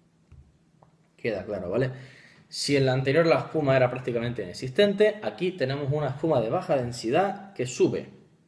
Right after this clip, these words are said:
Lo cual no es malo, me gusta la espuma, me gusta contemplar la espuma. Cuando echo la cerveza soy consciente de que posiblemente tenga que esperarme un momentito.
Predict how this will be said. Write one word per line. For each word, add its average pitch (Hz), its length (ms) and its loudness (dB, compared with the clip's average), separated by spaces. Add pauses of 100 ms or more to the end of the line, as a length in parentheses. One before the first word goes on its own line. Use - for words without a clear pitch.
(1000)
Lo 101 120 -14
cual 139 200 2
no 135 60 0
es 123 60 2
malo, 131 280 2
me 110 80 -2
gusta 131 220 -2
la 110 100 0
espuma, 127 360 -4
me 101 100 -6
gusta 131 380 0
contemplar 127 460 0
la 113 140 0
espuma. 107 320 -6
Cuando 101 200 -4
echo 135 140 -2
la 139 80 4
cerveza 131 280 -4
soy 131 140 -4
consciente 127 320 -4
de 123 60 -2
que 127 100 -4
posiblemente 131 540 -2
tenga 123 180 -4
que 123 60 -6
esperarme 123 400 -2
un 117 100 -8
momentito. 101 640 -8